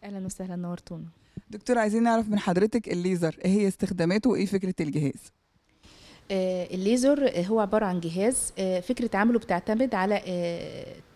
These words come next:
Speaker 1: آه، بعض الفوتونات أو اختلاف مستوى، آه، حركة الإلكترونات من طبقة لطبقة. آه، فدي بتولد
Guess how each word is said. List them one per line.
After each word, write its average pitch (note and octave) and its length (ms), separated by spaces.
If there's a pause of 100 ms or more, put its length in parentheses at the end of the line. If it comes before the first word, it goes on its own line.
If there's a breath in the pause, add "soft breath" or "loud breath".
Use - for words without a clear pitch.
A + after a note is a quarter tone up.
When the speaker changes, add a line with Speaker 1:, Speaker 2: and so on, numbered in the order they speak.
(120)
Speaker 1:
آه، E3+ 300
بعض A3 260
الفوتونات G3+ 680
أو F#3+ 320
اختلاف G#3 440
مستوى، F#3+ 500 (100)
آه، F3 280
حركة G#3+ 420
الإلكترونات F3 880
من F3+ 80
طبقة G3+ 280
لطبقة. F#3+ 380 (640 loud breath)
آه، F3 460
فدي G3+ 280
بتولد A#3 360